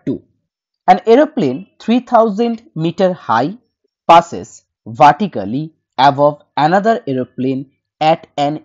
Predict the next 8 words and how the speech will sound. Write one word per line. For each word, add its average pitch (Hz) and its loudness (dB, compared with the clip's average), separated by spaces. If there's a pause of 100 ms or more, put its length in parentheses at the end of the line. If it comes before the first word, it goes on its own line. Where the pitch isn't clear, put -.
instant 139 -6 (280)
when 139 -2 (720)
the - 0
angle 190 -2
of 147 2 (200)
elevation 156 -4 (320)
of 151 4 (360)
two 170 -4